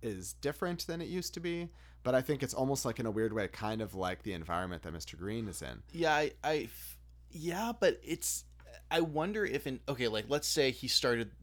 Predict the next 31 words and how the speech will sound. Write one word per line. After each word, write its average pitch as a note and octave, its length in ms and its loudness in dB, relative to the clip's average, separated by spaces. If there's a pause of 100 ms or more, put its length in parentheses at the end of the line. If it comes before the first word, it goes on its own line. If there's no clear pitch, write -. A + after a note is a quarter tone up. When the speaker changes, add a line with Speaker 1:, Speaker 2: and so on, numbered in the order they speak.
Speaker 2:
that G2 280 -2
business G#2 320 -6
in, G#2 80 -6
like, F2+ 160 -8
nineteen G2+ 300 -8
seventy-five. - 640 -12
Like, A2 160 -4
Speaker 1:
Yeah. G2 140 0
Speaker 2:
l-, D2 120 -4
let's, B2+ 300 -2
let's A2+ 160 -4
build G#2+ 260 0
out G2+ 140 -4
this - 160 -6
world. F#2 320 -6 (100)
Speaker 1:
Yeah. F2 280 -2 (720)
Speaker 2:
I D#3 100 4
assume F3+ 800 2 (200)
it D3 80 4
would C#3 160 -2
be A#2+ 160 -4 (600)
more A#2+ 440 0
affordable G#2+ 640 0
in G#2+ 100 -2
nineteen G#2+ 300 -4
seventy-five F#2+ 800 -2
to G#2+ 80 -10
start - 340 0
a G2+ 60 -8
butcher G2+ 320 -4
shop F2+ 440 -2